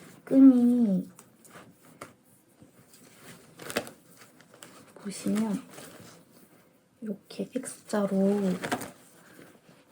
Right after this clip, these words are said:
돼가지고 리본을 이렇게 묶어줄 수 있는 디자인이거든요. 보시면 요렇게. 확실히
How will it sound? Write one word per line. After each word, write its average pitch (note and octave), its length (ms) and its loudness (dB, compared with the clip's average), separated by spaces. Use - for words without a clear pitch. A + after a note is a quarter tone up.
돼가지고 G3 800 -4
리본을 G#3 560 -2
이렇게 F#3+ 280 -2
묶어줄 A3+ 520 -6
수 - 320 -6
있는 F#3 640 2
디자인이거든요. F3+ 920 0
보시면 G3+ 580 -4
요렇게. - 460 -10
확실히 A3 880 -2